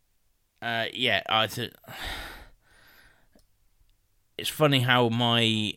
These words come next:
enjoyment of Monday Night Raw has gone down since he's been put in the commentary booth. And look, that's not just his fault, it is the product as well, but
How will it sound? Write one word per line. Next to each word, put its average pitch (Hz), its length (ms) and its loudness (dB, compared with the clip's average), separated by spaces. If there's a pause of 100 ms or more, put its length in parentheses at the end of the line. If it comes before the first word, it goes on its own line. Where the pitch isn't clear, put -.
(120)
enjoyment 117 760 0
of 101 420 -4
Monday 104 280 -2
Night 92 240 -6
Raw 101 400 2 (840)
has 101 200 -8
gone 98 400 -6
down 104 440 2
since 80 340 -6
he's 95 300 -6
been 92 220 -6
put - 300 -2 (220)
in 98 220 -4
the 90 80 -8
commentary 85 520 -10
booth. 98 420 -8 (760)
And 131 100 0
look, 120 120 4
that's 123 200 2
not 135 160 2
just - 240 -2
his 131 220 4
fault, 131 400 2
it 80 140 -2
is 92 200 -2
the 92 80 -10
product 90 480 -4
as 87 140 -12
well, 113 200 2
but 92 260 -6